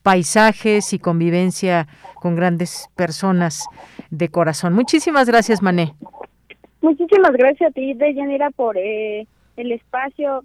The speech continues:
Speaker 2: que, que siempre nos brindas. Agradezco también a los poetas, a la maestra Marta y a los asistentes que fueron a la ubicata, eh, a la ubicata caminata y,
Speaker 1: Ujú.
Speaker 2: por supuesto, a Prisma.
Speaker 1: Pues muchas
Speaker 2: Eh,
Speaker 1: gracias, te mandamos un gran abrazo, Mané Estrada.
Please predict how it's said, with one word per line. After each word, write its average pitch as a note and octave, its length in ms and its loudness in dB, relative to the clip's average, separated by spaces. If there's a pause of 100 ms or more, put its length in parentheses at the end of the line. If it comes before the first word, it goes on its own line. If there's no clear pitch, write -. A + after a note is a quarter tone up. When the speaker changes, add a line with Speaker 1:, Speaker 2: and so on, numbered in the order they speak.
Speaker 2:
que, A3+ 360 -12
que B3 100 -8
siempre B3+ 300 -4
nos A#3+ 180 -8
brindas. D4 540 -2
Agradezco A#3+ 580 -6
también A3+ 320 -8
a B3 60 -4
los A#3+ 180 -10
poetas, C4+ 760 -4
a A#3+ 80 -6
la G#3+ 220 -6
maestra A3 400 -10
Marta C4+ 480 -4 (400)
y B3+ 140 -4
a A#3+ 60 0
los A#3 180 -10
asistentes C4 640 -6
que B3 120 -6
fueron B3 360 -4 (160)
a A3+ 80 -4
la G#3+ 100 -2
ubicata, A#3 380 -6 (320)
eh, A3+ 360 -8
a A#3 60 -2
la A#3 80 0
ubicata A#3 340 -6
caminata A#3 460 -4 (500)
y, B3+ 120 -4
Speaker 1:
Ujú. D3 60 -12
Speaker 2:
por A#3 140 -4
supuesto, A#3+ 360 -12
a A#3 60 -6
Prisma. A3 320 -16 (680)
Speaker 1:
Pues F3+ 200 -6
muchas F#3 260 -2
Speaker 2:
Eh, A3+ 60 0
Speaker 1:
gracias, A3+ 320 2
te A#3+ 100 0
mandamos A3+ 540 2 (140)
un C#4+ 340 2
gran A3 280 4
abrazo, F#3+ 440 2
Mané E3+ 240 -2
Estrada. D#3 500 -2